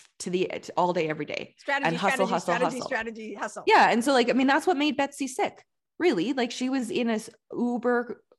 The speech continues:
Speaker 1: toxic masculine environment for twelve years in New York City, hustling, pushing herself to be better and better and better, and completely losing connection with herself while simultaneously going through P T S D.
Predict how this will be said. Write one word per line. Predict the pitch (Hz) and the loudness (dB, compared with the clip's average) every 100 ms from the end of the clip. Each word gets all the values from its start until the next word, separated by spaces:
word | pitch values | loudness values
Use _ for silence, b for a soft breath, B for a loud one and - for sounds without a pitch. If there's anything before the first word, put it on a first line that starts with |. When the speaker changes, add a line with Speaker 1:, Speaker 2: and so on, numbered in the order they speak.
| _ - | _ -14
Speaker 1:
toxic | - 214 214 226 220 | -4 -2 -2 -4 -2
masculine | 196 175 185 - 202 | -2 -2 -4 -4 -2
environment | 190 190 160 165 226 - | -2 0 0 2 -2 -4
for | 175 | -10
twelve | 170 165 180 208 | -6 -4 -2 -2
years | 185 156 170 | -2 -2 -4
in | - 175 | -4 -4
New | 175 | -2
York | 185 220 | -2 -4
City, | - 165 185 190 | -6 -4 -4 -4
hustling, | 196 185 - 190 202 | -2 -2 -4 -6 -6
pushing | 226 214 202 214 | -6 -6 -4 -4
herself | 214 - 165 180 | -4 -2 -4 -4
to | - | -8
be | 175 | -8
better | 170 165 175 | -4 -2 -2
and | 185 | -2
better | 175 156 170 | -2 -4 -4
and | 180 | -2
better, | 160 170 269 302 b b b b - | -4 -2 -4 -6 b b b b 0
and | 196 196 185 - | 2 2 -4 -8
completely | - 185 - 214 220 | -8 -8 -4 -2 0
losing | 202 214 208 214 | 0 0 -2 -2
connection | 208 220 - | -2 -2 -2
with | 202 | -4
herself | 180 175 160 - _ - | -4 -2 -2 -4 _ 2
while | 247 262 269 | 4 4 2
simultaneously | 294 277 254 247 254 254 233 202 | 0 0 0 -4 -4 -4 -4 -4
going | 196 196 | -2 -4
through | 196 196 | -6 -10
P | - | -10
T | 196 190 | -6 -4
S | 180 180 | -4 -6
D. | 214 160 220 | -4 -2 -4